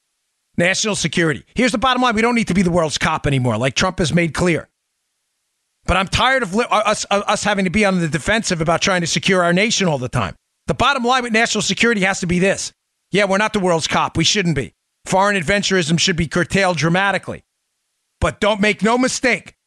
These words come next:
Do not F with us under any circumstances. And if you do, it is going to be painful. It is going to hurt, and it is going to hurt bad.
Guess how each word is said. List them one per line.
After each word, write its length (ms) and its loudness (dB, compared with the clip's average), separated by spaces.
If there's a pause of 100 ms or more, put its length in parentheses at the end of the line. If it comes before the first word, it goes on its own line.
Do 180 4
not 300 2
F 260 0
with 140 2
us 300 -2
under 240 0
any 280 0
circumstances. 840 0
And 120 2
if 180 -2
you 180 4
do, 380 0 (180)
it 120 2
is 140 0
going 260 0
to 100 -2
be 200 -2
painful. 680 0 (180)
It 140 2
is 180 0
going 340 0
to 120 0
hurt, 340 0 (120)
and 120 2
it 80 0
is 160 2
going 300 0
to 140 0
hurt 320 0
bad. 320 2